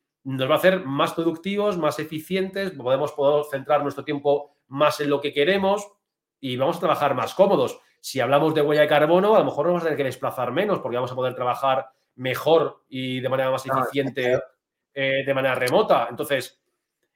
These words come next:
Speaker 1: eh, creo que es más distópico el planteamiento que había con el metaverso, en el sentido de nos vamos a mundos virtuales, perdemos la conexión con el mundo real. Si aquí precisamente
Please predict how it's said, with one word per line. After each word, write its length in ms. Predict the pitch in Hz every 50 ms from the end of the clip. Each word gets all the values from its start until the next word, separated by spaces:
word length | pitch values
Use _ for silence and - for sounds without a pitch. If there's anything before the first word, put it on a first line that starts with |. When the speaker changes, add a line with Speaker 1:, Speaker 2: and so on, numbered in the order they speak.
| _ -
Speaker 1:
eh, 320 | 147 147 143 143 - -
creo 240 | - 156 170 202 220
que 80 | 214 214
es 80 | 185
más 160 | 190 185 165 170
distópico 800 | 170 - - - 196 190 214 196 - 214 220 247 285 285 - - -
el 160 | 131 127 -
planteamiento 500 | - 131 131 127 131 131 147 156 175 160
que 60 | 160
había 160 | 151 151 151
con 100 | 147 147
el 100 | 143 143
metaverso, 800 | 143 139 139 143 135 151 165 165 - - 185 202 247 - - _ _ _ _ _
en 80 | 127 127
el 60 | 120
sentido 360 | - 127 120 143 156 156 143
de 140 | 131 117 110
nos 120 | 104 101 98
vamos 200 | 113 123 113 117
a 40 |
mundos 220 | 117 123 123 117 107
virtuales, 600 | 117 113 107 113 113 123 131 131 131 131 131 127
perdemos 380 | - 113 113 120 120 113 -
la 80 | 127 113
conexión 340 | 117 120 117 110 - 123 120
con 140 | 117 117 117
el 60 | 117
mundo 240 | 117 120 117 113 110
real. 340 | 113 120 131 147 175 180 _ _ _ _
Si 180 | - - -
aquí 140 | 107 - 180
precisamente 720 | 180 208 - 107 - 127 113 117 117 101 117 110 110 -